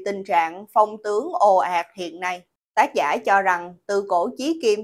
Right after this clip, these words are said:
tướng là danh hiệu dành cho các bậc cầm quân xuất sắc. Tướng không phải là chức danh bán lấy tiền nộp ngân khố quốc gia như ông Hiệu, ông Cửu.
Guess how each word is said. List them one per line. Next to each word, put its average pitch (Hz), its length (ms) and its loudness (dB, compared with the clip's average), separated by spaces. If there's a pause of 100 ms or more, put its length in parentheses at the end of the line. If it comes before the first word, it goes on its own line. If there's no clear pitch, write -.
(280)
tướng 220 300 -2
là 240 100 4
danh 208 240 -2
hiệu 190 300 -6
dành 202 280 -2
cho 196 220 2
các 302 280 -6
bậc 202 180 0 (140)
cầm 190 280 0
quân 208 260 0 (120)
xuất 302 120 -2 (100)
sắc. 285 200 2 (140)
Tướng 254 300 4
không 247 260 4
phải 180 140 2
là 208 100 0 (100)
chức 320 160 -4
danh 202 340 0
bán 196 280 0
lấy 277 260 -2
tiền 196 280 -4
nộp 180 260 -2
ngân 202 260 -6
khố 220 340 2
quốc 330 220 -2
gia 196 280 0
như 196 240 -4
ông 196 260 -2
Hiệu, 185 360 -6
ông 214 300 0
Cửu. 190 380 -4